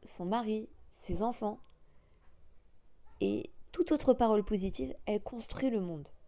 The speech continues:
Et ce sera la première à bénéficier de,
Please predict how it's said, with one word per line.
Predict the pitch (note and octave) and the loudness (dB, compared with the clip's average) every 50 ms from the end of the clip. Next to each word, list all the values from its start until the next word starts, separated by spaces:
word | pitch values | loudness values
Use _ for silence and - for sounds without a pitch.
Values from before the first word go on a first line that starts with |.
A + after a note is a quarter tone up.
| - - - - - - - - - - - - - - - - | -20 -20 -20 -20 -20 -20 -20 -20 -18 -18 -16 -16 -16 -16 -6 -4
Et | G#3 F#3+ | -4 -2
ce | - G3 | -2 2
sera | - - - G#3+ G#3+ | 4 4 4 6 4
la | G#3+ G#3 | 0 -2
première | G3+ - - B3 A#3+ A#3 A3 G#3+ G3 G3+ G#3 G#3 - - - | -4 -2 -2 0 0 0 0 0 -2 -2 -4 -6 -10 -6 -2
à | - G3 | -2 0
bénéficier | F3 F#3 F#3+ F#3 F#3+ F3+ - - F#3+ - - A3 A3 G3+ | 2 2 4 4 2 2 0 -4 -6 -4 0 0 2 2
de, | F#3 F#3+ G3 G3+ - | 4 4 2 2 0